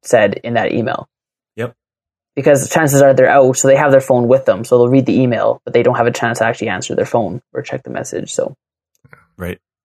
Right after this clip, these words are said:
Speaker 1: I don't know. S-, silly.
Speaker 2: You, you guys hear C G P Grey started a new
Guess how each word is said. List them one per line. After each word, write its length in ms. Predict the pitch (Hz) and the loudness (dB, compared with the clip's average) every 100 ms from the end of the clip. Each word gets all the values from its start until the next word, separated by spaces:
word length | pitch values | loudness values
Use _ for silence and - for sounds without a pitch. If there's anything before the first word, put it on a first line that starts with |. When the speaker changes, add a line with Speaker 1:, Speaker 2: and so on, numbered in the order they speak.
| - | -12
Speaker 1:
I 60 | - | -8
don't 120 | 104 | -6
know. 180 | 143 139 _ _ _ _ _ _ _ _ _ _ _ _ _ _ _ _ _ | -8 -12 _ _ _ _ _ _ _ _ _ _ _ _ _ _ _ _ _
S-, 480 | - - _ _ - _ _ _ | -20 -20 _ _ -20 _ _ _
silly. 480 | _ - - - 107 _ _ _ _ - | _ -12 -8 -8 -10 _ _ _ _ -16
Speaker 2:
You, 80 | |
you 100 | 92 | -10
guys 220 | 107 123 120 | -4 -4 -2
hear 180 | 123 | -4
C 160 | 123 123 | -4 -6
G 140 | 113 | -8
P 120 | 117 117 | -8 -6
Grey 180 | 110 | -6
started 320 | 107 110 98 98 | -4 -6 -6 -6
a 20 | |
new 160 | 104 | -6